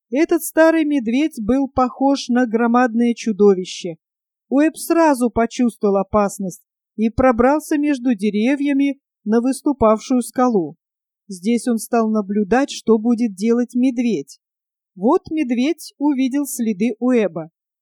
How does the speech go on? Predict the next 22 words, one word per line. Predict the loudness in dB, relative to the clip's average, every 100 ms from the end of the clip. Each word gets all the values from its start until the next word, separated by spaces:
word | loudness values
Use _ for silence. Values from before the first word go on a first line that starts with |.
| _
Он | 0 2
злобно | 0 0 2 4 4 2 0
зарычал | 2 0 -2 0 2 2 0
и | 0
пошёл | 0 0 0 0
по | 0 -6
следам | -2 -4 0 0 0
к | -2
дереву. | 2 2 2 -4 -10 _ _ _ _ _ -12
Здесь | -4 0 2
он | 0 0
поднялся | 2 2 2 2 0 0 2
на | 2
задние | 2 2 2 -2 0
лапы | 0 -2 0 -2 -2 _ _ _
и | -2 -2
стал | 2 2 4 2
рвать | 4 4 4 0
когтями | 0 0 0 0 2 4 0
кору | 0 0 2
с | -2
дерева. | 0 2 4 2 0